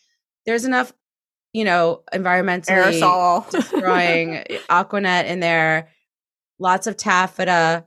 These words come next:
Speaker 1: ruffles, poof.
Speaker 2: Yeah.
Speaker 1: Just lots of poof.
Speaker 2: But, you
Speaker 1: And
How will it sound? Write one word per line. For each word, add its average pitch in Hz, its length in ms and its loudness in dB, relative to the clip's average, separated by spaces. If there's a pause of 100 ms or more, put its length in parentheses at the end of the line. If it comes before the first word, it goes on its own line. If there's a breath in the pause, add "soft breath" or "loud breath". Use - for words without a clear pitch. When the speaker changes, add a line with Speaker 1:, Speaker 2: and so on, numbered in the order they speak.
Speaker 1:
ruffles, 160 1040 -2 (360)
poof. 196 340 -4
Speaker 2:
Yeah. 151 80 -12 (400)
Speaker 1:
Just 277 240 -4
lots 254 240 0
of - 160 -8
poof. 330 580 -4 (240)
Speaker 2:
But, 254 200 -2
you 302 60 2
Speaker 1:
And 285 40 0